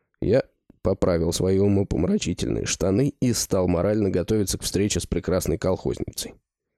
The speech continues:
По мере приближения лошади объект приобретал всё более конкретные формы и, замечу, весьма бодрящие. Дама оказалась в глубине души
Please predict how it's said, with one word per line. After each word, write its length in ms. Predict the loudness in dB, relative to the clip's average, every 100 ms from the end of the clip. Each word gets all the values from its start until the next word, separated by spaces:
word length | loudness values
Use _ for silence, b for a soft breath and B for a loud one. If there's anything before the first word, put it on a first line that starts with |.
| _
По 80 | 0
мере 280 | 2 4 2
приближения 680 | 2 2 2 4 4 4 2
лошади 540 | 2 0 0 0 -2 _ _ _
объект 440 | -2 2 2 0 0
приобретал 580 | 0 2 2 2 2
всё 180 | 2 0
более 320 | 2 2 2
конкретные 600 | 2 0 2 0 2 0 2
формы 400 | 2 2 4 2
и, 80 |
замечу, 500 | 2 2 2 0 -4 -4
весьма 400 | -4 -2 0 0
бодрящие. 720 | 2 0 0 0 -2 -6 -8 -14 _ _ _ _ _ _
Дама 340 | 0 2 4 4
оказалась 480 | 2 2 2 2 0
в 120 | 0
глубине 420 | -2 2 2 2
души 400 | 0 0 0 0